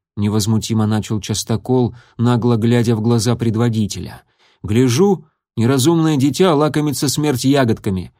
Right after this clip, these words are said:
Как всякий преданный кот, я попытался остановить ее, но тут на меня набросился этот ненормальный».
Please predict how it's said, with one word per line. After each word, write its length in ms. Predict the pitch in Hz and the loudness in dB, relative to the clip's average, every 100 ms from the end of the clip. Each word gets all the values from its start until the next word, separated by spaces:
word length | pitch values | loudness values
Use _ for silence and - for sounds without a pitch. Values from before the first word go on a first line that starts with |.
| _ _ | _ _
Как 140 | - 104 | -8 -6
всякий 400 | - 131 127 131 | 0 0 2 0
преданный 480 | 127 139 131 131 127 | 2 2 2 2 0
кот, 320 | 151 170 113 | 2 0 2
я 160 | 120 | 2
попытался 600 | 123 123 127 139 135 127 | 2 0 0 0 0 0
остановить 640 | 131 - 143 147 170 214 135 | -2 -2 -4 -2 0 0 0
ее, 320 | 110 95 - - - - | 0 0 -6 -18 -14 -2
но 120 | 123 | 2
тут 220 | 123 190 | 2 2
на 100 | 156 | 2
меня 220 | 156 156 | 2 2
набросился 640 | 151 151 165 175 160 143 156 | 2 2 4 4 2 2 2
этот 220 | 151 123 | 2 2
ненормальный». 920 | 127 160 170 165 160 131 107 101 - | 4 4 4 4 4 2 0 -4 -10